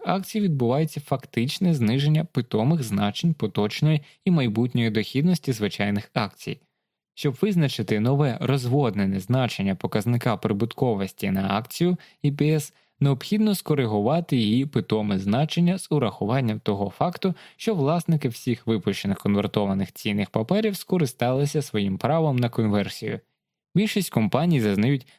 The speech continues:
незначного скорочення показників І Пі Ес, але існує чимало винятків із цього правила, а також небезпека того, що їх кількість дуже суттєво зросте.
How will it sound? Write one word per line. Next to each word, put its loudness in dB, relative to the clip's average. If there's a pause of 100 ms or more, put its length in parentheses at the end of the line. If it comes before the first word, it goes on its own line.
незначного 2
скорочення -2
показників -2
І 0
Пі 0
Ес, -6 (560)
але 2
існує 0
чимало 0
винятків 0
із -4
цього -2
правила, -2 (420)
а 0
також -2 (280)
небезпека 0
того, 0
що -2
їх 0
кількість -2
дуже 2
суттєво -2
зросте. -6